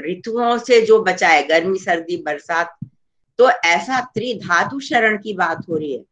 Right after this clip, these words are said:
और हम जो अभी सूक्त पढ़ेंगे, इसमें भी एक भव्य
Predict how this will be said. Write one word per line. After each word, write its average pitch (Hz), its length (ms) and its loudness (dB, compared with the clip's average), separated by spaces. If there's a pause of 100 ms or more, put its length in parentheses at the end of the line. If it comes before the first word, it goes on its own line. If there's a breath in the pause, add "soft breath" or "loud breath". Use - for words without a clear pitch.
(140)
और 208 140 2
हम 220 300 0
जो 277 100 -4
अभी 247 540 0
सूक्त - 340 -14
पढ़ेंगे, 151 540 -6 (340)
इसमें 208 360 0
भी 208 120 0
एक 143 320 -2
भव्य 165 460 0